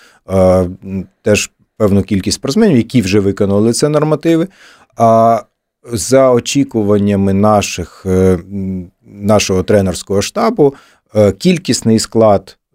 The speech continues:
е, української легкої атлетики не буде відрізнятися суттєво від, е, попередніх Олімпійських ігор. Н-, нагадаю, на,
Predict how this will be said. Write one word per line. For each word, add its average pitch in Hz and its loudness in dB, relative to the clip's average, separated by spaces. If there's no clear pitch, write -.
е, 98 -8
української 98 0
легкої 98 0
атлетики 113 -2
не 107 2
буде 123 0
відрізнятися 98 -2
суттєво 160 0
від, 139 -2
е, 98 0
попередніх 101 0
Олімпійських 90 -6
ігор. 76 -14
Н-, 92 -10
нагадаю, 107 0
на, 107 2